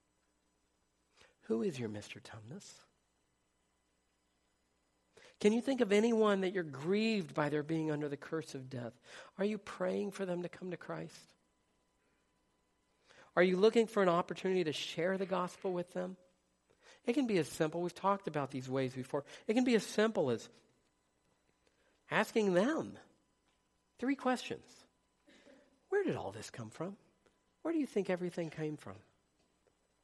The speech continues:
What's wrong with it? What do you think the answer is?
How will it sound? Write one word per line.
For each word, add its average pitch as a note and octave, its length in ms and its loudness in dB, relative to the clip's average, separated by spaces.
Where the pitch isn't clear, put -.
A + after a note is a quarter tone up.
What's - 220 -10
wrong F#2+ 240 -4
with F#2+ 140 -12
it? F#2+ 220 -20
What A3+ 80 -8
do C4+ 60 -4
you C#4 60 -4
think D3+ 220 -6
the G#2 200 -6
answer - 260 -14
is? - 280 -20